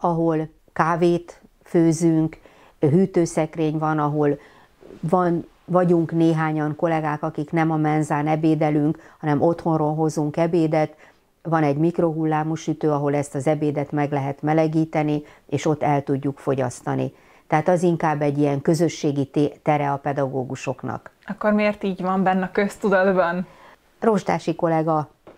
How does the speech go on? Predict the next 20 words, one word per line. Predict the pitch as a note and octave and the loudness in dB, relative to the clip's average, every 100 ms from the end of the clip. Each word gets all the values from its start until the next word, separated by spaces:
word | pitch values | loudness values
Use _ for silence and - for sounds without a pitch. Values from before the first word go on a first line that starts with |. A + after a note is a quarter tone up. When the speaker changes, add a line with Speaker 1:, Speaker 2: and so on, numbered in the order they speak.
| _ _ | _ _
Speaker 1:
így | G3+ F3 E3 - - | 0 2 0 -4 -6
nevezte, | F#3 A3 G#3+ G3 - F3 | -2 2 0 -2 -2 0
és | E3+ - | 0 -2
így | E3 | 0
rajta | E3 D#3+ D#3 D3+ | 2 0 0 -2
maradt. | D3+ D3 C#3+ _ - _ _ | -2 -2 -4 _ -20 _ _
Semmi | - G3+ F3+ | 2 4 4
köze | F3+ D#3+ | 4 4
egyébként | D3+ D3 D3 D3+ D3+ | 4 4 2 0 0
a | D3+ | 0
szerencsejátékhoz. | D3+ E3 D#3+ D#3+ F3 D#3+ D#3 D#3 D3+ D3 D3 D#3 - - - - _ _ _ _ _ A3 | 0 2 2 0 0 2 0 -2 -4 -4 -6 -6 -10 -20 -20 -20 _ _ _ _ _ -2
Speaker 2:
Ezzel | G#3+ | 0
most | G#3 G3+ | -2 -2
mindannyiunk | A3 G#3 G3 G3 F#3+ | 0 2 2 0 -2
álmát | F#3 F#3+ F3+ | -2 0 -2
ledöntötte, | F#3 F#3 F3+ G3 F#3 F#3+ | -2 -4 -4 -6 -6 -4
Kati | G3+ G#3 | -4 -2
néni. | A3+ A#3 B3 - - - - - - | 0 0 -2 -8 -20 -20 -20 -20 -2
Van | G#3+ E4 | 2 4
még | F4 A#3 - | 4 0 -2